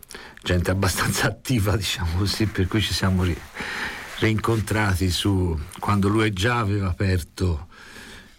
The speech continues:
quello che è stato un, un esperimento veramente interessante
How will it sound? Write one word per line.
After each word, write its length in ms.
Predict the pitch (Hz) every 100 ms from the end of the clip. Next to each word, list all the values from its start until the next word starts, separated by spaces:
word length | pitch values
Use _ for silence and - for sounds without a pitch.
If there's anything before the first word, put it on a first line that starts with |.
| -
quello 280 | - 101 101
che 60 | 95
è 20 |
stato 540 | - 107 95 110 98 - - - 110
un, 340 | 104 98 90 76 - - - - - - - - _ - - - - - _
un 100 | 113
esperimento 1040 | 117 - 127 120 120 127 110 92 - 95
veramente 640 | 92 101 104 110 98 - 101
interessante 1400 | 92 90 90 87 80 98 92 - 110 95 92 - 92